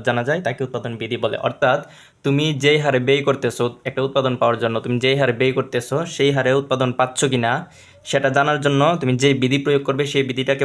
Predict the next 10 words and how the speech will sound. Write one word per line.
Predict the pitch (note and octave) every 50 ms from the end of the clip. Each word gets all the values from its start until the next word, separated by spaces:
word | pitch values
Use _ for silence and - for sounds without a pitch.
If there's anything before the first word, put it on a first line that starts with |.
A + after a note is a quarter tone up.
| B2+
বলা | C3 C#3 C#3 C#3
হয় | C#3 E3+ G3 F#3+ C3+
উৎপাদন | C3 - B2+ A#2+ C3+ D#3+ G#3 - - - - _ _ _ - C3 C3
বিধি। | C#3+ B2+ B2 G#2+ - - - -
এখন | C3 D3 C#3+ C3+
আসো, | - - A#2 B2 E3 F#3 - - _ _ - _ - -
উৎপাদন | C#3 C#3+ D3 D3 D3+ D3 C#3+
বিধি | D#3 D#3+ E3 E3 -
কত | D#3+ D#3 - C3 -
প্রকার? | A#2+ - -